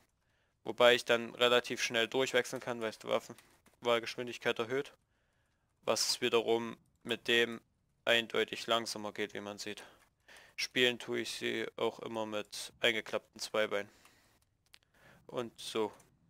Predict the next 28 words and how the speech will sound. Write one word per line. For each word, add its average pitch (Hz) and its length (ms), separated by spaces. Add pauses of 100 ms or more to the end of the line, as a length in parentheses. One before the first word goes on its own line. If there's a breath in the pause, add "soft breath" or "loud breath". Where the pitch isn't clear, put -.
(1500)
Okay, - 480 (560)
als 120 360
Pistol - 400
benutze 123 440
ich - 80
die 117 180
A 107 160
Y, 123 480
aber 110 500 (200)
ja, 110 180
Pistol-Vorstellung 117 920
werde 107 180
ich - 100
nicht - 160
machen, 117 240
deswegen 107 320
mal 104 140
ganz 107 220
kurz - 260
dazu. 135 420 (560 loud breath)
Hat 123 180
nur 113 140
ein 120 200
Scope, - 600
das - 260
L 117 220
E 110 100
D 131 260